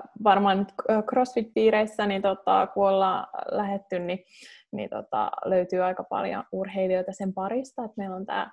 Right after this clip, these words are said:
CrossFit Team Finland, missä on Mirka, Laura <laughs> ja sitten Joosua ja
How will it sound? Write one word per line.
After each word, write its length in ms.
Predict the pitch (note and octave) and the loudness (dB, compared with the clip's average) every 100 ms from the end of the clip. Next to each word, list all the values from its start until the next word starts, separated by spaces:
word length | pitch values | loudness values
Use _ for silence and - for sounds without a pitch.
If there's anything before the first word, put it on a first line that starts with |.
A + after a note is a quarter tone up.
| - | -6
CrossFit 340 | G3+ - F#3 - - | -6 -4 -8 -8 -10
Team 220 | - F3 - | -8 -6 -2
Finland, 500 | A3+ A#3+ A#3+ A#3+ A#3+ G#3 | 0 0 0 -2 -4 -6
missä 340 | G3 - G3 | -8 -10 -8
on 220 | F#3 G3 - _ _ - - - - _ - | -6 -8 -10 _ _ -20 -20 -20 -20 _ 2
Mirka, 480 | A3+ A#3+ A#3+ - A#3+ - - | 4 4 2 2 0 0 -4
Laura 440 | G#3+ A3 A3+ A3+ - - - - A3 | -2 0 0 -2 -4 -16 -16 -4 0
<laughs> 1080 | A3 - - - _ _ - - - - | 0 -2 -12 -18 _ _ -12 -10 -10 -4
ja 220 | G3 F#3 F#3 | 0 0 0
sitten 300 | G3 - F#3 | -6 -2 0
Joosua 520 | G3+ G3+ G3+ G3+ F#3 E3+ | 4 6 4 2 2 2
ja 220 | E3+ | 2